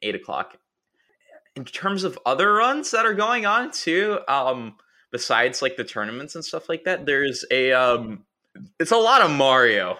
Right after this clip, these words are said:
Um, you have, uh, a Darker Side race, uh, for Mario Odyssey, uh, that's happening, um,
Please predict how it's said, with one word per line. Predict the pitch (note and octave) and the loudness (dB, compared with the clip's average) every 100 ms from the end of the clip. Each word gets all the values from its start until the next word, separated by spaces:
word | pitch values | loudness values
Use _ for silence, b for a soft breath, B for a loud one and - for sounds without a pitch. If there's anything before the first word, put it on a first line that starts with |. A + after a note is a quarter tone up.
| - | -6
Um, | B2+ C3+ C3+ C3+ B2 A#2 B2 | 0 2 2 0 -4 -10 -14
you | - D3+ | -8 -6
have, | D#3 D#3 D#3 D3+ C3 - - | 0 2 2 0 -6 -12 -2
uh, | D3 C3+ B2 A2+ G#2+ B B B | 0 2 2 0 -4 B B B
a | C#3 | -4
Darker | B2+ D3+ D3+ E3+ | 0 0 0 -6
Side | - G3+ G3+ | 0 2 2
race, | F#3 A3 A#3+ - - - | 0 -4 -4 -8 -8 -4
uh, | A2+ A2 G#2+ G#2 | 0 2 2 0
for | G#2 - A2 | -2 -6 -6
Mario | G#2+ B2+ C3+ A#2+ | 0 2 2 0
Odyssey, | A2 B2+ G3 - G4 G4 - _ _ - | 0 0 0 -4 -6 -8 -16 _ _ -6
uh, | C3+ | -2
that's | D3+ D#3+ | -2 -2
happening, | E3+ E3 F#3 A#3 - _ _ - A#2 | -2 -2 -6 -10 -16 _ _ -4 -2
um, | A2 G#2+ G2 | -2 -4 -10